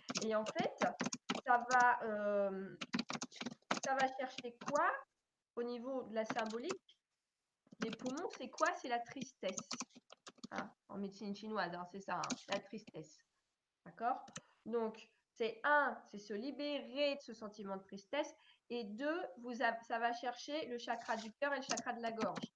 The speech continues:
Hein ? Parce que forcément, quand on fume, ça va où ? Chakra de la gorge. Donc, l'expression de soi.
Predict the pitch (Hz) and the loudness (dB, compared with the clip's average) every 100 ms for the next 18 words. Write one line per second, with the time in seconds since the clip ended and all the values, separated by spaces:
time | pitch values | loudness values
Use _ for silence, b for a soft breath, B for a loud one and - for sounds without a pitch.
0 | - - - - - - 190 202 - - | -8 -6 -4 -6 -6 -2 0 0 -4 -12
1 | - - 175 196 - 208 247 220 196 190 | -10 -12 -4 -2 -2 0 2 2 -2 -8
2 | 185 226 220 185 202 220 262 175 - _ | -8 -8 -8 -6 -4 -4 -6 -8 -12 _
3 | _ _ _ _ - - 196 226 240 220 | _ _ _ _ -12 -8 -4 -2 2 4
4 | 190 - - _ 226 226 262 277 - - | 6 4 2 _ -4 -2 -2 -4 -4 -4
5 | 262 - 269 269 - 294 254 | -4 -4 -6 -6 -4 0 0